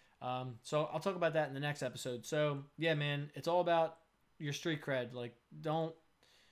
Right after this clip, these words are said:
don't sit on that. That's way more important than a credit score, credit history, or any of that junk. All right, guys, have a great day.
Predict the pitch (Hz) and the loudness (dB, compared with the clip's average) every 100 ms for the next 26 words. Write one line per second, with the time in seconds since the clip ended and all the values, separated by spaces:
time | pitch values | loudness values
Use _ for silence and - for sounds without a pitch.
0 | _ _ - 190 - 190 165 143 117 107 | _ _ 0 2 2 2 4 2 -2 -8
1 | - 147 151 - - 139 160 175 165 156 | -6 -4 -4 -6 -8 0 2 2 0 -2
2 | 147 160 151 151 139 135 135 135 139 _ | -2 -4 -4 -4 -4 -4 -4 -6 -10 _
3 | - - 151 139 - 147 139 - 151 139 | -18 -2 0 0 -4 -2 -2 -2 -4 -4
4 | 123 131 - 127 120 123 120 113 110 107 | -4 -6 -6 -6 -6 -6 -8 -8 -8 -8
5 | 110 107 - _ _ _ _ _ _ _ | -10 -12 -18 _ _ _ _ _ _ _
6 | _ - 131 165 170 175 170 165 - - | _ -12 2 2 4 4 6 6 2 -12
7 | _ _ _ 165 160 147 165 139 170 208 | _ _ _ 0 0 2 2 2 6 6
8 | 214 220 214 | 8 4 0